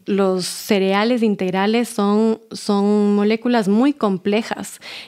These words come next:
y muy pesadas. Entonces, sí necesitan, es bueno comerlas porque tienen un montón de vitaminas, montón de minerales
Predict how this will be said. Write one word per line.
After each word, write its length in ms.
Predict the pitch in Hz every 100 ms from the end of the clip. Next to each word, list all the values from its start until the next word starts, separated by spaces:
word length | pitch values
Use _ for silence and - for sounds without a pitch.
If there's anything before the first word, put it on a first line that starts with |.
| -
y 80 | 214
muy 160 | 226
pesadas. 640 | 247 233 - 214 202 - - - - -
Entonces, 640 | 220 220 226 226 240 - -
sí 320 | - - 285
necesitan, 800 | 302 294 233 - 220 214 226 220
es 240 | 226 294 233
bueno 640 | 185 214 226 240 190 185
comerlas 460 | - 190 190 214 214
porque 200 | 190 190
tienen 300 | 220 220 208
un 180 | 214 208
montón 520 | 190 190 220 254 277
de 80 | 240
vitaminas, 600 | 214 202 196 196 196 180
montón 600 | 175 175 175 226 262 262
de 80 |
minerales 580 | 220 190 190 190 208 220